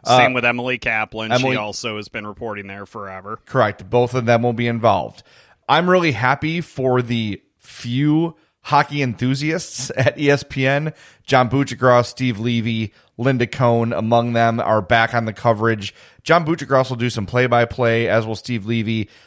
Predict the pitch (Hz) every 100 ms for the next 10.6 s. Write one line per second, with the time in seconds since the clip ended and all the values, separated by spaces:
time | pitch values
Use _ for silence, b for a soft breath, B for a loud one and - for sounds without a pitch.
0 | - 135 131 120 127 123 113 110 113 104
1 | 104 98 95 95 - - 135 120 113 98
2 | 107 107 - - - _ 107 92 98 107
3 | 113 120 101 98 120 120 131 117 220 202
4 | 123 175 180 147 120 110 110 104 101 98
5 | b b b b _ - 185 - 180 160
6 | 151 180 214 - - _ _ _ _ -
7 | 139 131 120 131 135 131 117 120 113 117
8 | 127 170 - - 107 131 135 123 120 131
9 | 139 139 143 147 131 113 139 123 113 117
10 | 120 - 110 123 123 123